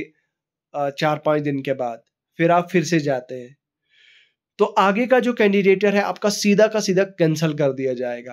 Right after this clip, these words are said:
आपको फिर आगे एग्जाम में इस तरह से बैठे नहीं दिया जाएगा, आपको बिल्कुल मतलब कैंडिडेटर आपका कैंसिल कर दिया जाएगा।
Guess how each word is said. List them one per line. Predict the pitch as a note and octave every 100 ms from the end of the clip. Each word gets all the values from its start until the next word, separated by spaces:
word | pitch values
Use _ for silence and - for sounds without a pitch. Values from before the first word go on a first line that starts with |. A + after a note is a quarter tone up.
| -
आपको | D3+ D#3 F3+
फिर | E3+ F#3
आगे | E3+ D#3 D#3+
एग्जाम | D3+ D3 D3+ D3+
में | D#3+
इस | D#3
तरह | D3+ D3
से | D#3
बैठे | D3 C#3 D3
नहीं | D3+ D3
दिया | D3+
जाएगा, | D#3 F3+
आपको | G#3+ C#4
बिल्कुल | G#3+ A#3 D4 C4+ - -
मतलब | F3+ F#3+ G#3
कैंडिडेटर | F#3+ F#3+ G3 G3+ G3+
आपका | F#3 G#3
कैंसिल | G3 D3+ D3+
कर | C#3 C#3
दिया | C3 B2+
जाएगा। | B2 B2 B2+